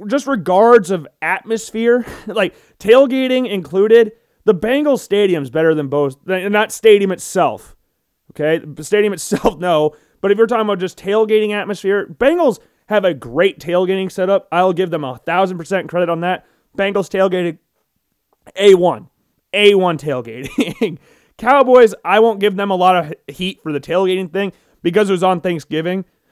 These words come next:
So I'm assuming a lot of people are eating breakfast, they're eating their lunch at home, their turkeys and all that stuff at home, and then going to the game.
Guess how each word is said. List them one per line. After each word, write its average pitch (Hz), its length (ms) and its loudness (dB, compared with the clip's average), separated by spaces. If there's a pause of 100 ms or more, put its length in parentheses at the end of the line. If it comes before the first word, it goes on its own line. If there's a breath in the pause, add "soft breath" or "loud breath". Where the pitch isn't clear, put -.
(120)
So 202 100 -2
I'm 202 160 2
assuming 202 540 -2
a 160 80 -6
lot 175 180 2
of 175 100 -2
people 175 220 -8
are 151 180 -4
eating 180 380 -6
breakfast, 175 540 -4
they're 170 120 -6
eating 180 280 -2
their 175 120 0
lunch 175 300 -2
at 165 140 -4
home, 175 340 -4
their 151 120 -4
turkeys 175 500 -4
and 165 80 -6
all 175 100 -2
that 170 180 -2
stuff 165 260 -2 (220 soft breath)
at - 200 -8
home, 214 340 2
and 151 140 -10
then 196 220 0
going 208 200 -2
to 202 60 -6
the 190 80 -4
game. 214 400 -4